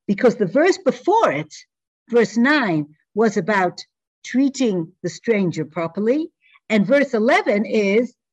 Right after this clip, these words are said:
"Sheshet yamim taseh masecha v'yom hashvi'i tishbot." Six days do your work, and on the seventh day rest. And then, "Leman yanuach shochar," so that your ox and your ass, uh, will rest. "V'yinafesh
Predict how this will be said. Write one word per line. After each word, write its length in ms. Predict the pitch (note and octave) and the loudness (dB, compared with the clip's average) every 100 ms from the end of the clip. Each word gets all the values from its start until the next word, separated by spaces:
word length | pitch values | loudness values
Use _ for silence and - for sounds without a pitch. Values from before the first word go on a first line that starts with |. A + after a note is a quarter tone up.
| _ | _
"Sheshet 440 | - B3 A#3+ B3 A#3+ | -2 0 2 0 0
yamim 320 | G#3 A3 G3+ | 2 2 0
taseh 380 | G#3 G3 A3+ G3+ | -2 -4 -4 -4
masecha 680 | F#3 F#3+ A#3 A3+ C4+ B3 F#3 | -4 -4 -4 -4 -4 -6 -4
v'yom 280 | F3+ F#3+ F3+ | -4 -4 -6
hashvi'i 340 | - F3+ D#3+ | -8 -10 -8
tishbot." 460 | E3 - A3+ F#3 - _ _ - | -10 -8 -4 -4 -6 _ _ -18
Six 420 | - C#4+ C#4 - | -6 -4 -4 -2
days 460 | B3 A3 F#3 D3+ - _ _ - | 0 2 0 -2 -8 _ _ -2
do 140 | G#3+ | 0
your 220 | G3+ F3+ D#3+ | 4 4 2
work, 440 | F#3 B3 C4 - _ - | 2 2 0 -4 _ -6
and 160 | A3 F#3+ | -2 0
on 120 | E3+ | -2
the 80 | E3 | -4
seventh 460 | - C4 A#3 A#3 - | -2 0 0 -2 0
day 260 | F#3 F3 - - | 0 0 -4 -8
rest. 520 | D#3 G#3+ G#3+ - - _ | -2 0 0 -6 -20 _
And 160 | E3+ F3+ | -4 0
then, 400 | C#4+ D4+ E3 - _ - | 0 0 -4 -8 _ -8
"Leman 500 | F#3 G3 A#3+ C#4+ C4 | -2 0 2 2 2
yanuach 440 | G#3 G#3 C4+ B3 | 2 4 4 2
shochar," 420 | - F#3+ E3 A3 G#3+ | -2 -6 -4 -4 -4
so 160 | A#3 | -4
that 260 | G#3+ F#3 - | -2 -4 -4
your 180 | E3 D#3 _ _ _ - | -6 -6 _ _ _ -6
ox 440 | B3+ B3+ - - _ | -6 -6 -16 -20 _
and 160 | F3+ F3+ | -4 -2
your 120 | F3+ - | -2 -4
ass, 380 | A3 B3 F#3 - _ _ _ _ _ F#3 | 0 0 0 -6 _ _ _ _ _ -4
uh, 260 | F3 D#3+ D#3+ F3 F3 | -2 -2 -6 -12 -12
will 160 | F3 D#3+ | -6 -2
rest. 340 | E3+ A3+ B3 - | 2 2 0 -6
"V'yinafesh 840 | D#3 F#3+ G3 F#3 G3 - D4+ F4 | -6 0 0 0 -4 -2 2 2